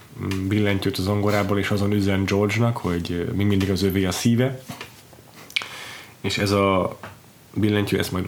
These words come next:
úgyis később visszatérünk rá, hogy hogyan, de elkerül a férjéhez.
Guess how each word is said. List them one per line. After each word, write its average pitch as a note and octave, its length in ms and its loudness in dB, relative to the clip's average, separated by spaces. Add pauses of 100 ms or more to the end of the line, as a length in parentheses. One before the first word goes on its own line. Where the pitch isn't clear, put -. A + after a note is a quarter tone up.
úgyis F#2+ 140 0
később G2+ 260 0
visszatérünk G2 380 0
rá, G2 60 2
hogy G2 120 0
hogyan, G2+ 300 2
de - 140 2
elkerül G2+ 460 2
a F#2 40 2
férjéhez. F#2+ 760 0